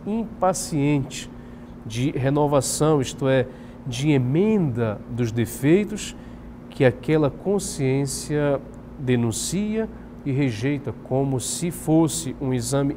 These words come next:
interior ao espelho do modelo que Cristo nos deixou de si mesmo. Aqui nós estamos vendo então que, ah, os,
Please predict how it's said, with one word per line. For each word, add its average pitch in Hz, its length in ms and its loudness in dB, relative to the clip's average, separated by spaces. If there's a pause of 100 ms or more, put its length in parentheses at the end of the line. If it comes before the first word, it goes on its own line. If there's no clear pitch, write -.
interior 165 600 0 (400)
ao 123 140 4
espelho 180 680 0
do 147 120 -2
modelo 135 440 2
que 123 140 -6
Cristo 170 640 -2 (320)
nos 143 180 -2
deixou 120 540 -2 (380)
de 113 380 -4
si - 260 -6
mesmo. 95 360 -8 (2250)
Aqui - 180 -4
nós 220 120 4
estamos 180 260 0
vendo 160 240 2
então 175 300 0
que, 170 460 -2 (140)
ah, 143 420 4 (1000)
os, - 160 -4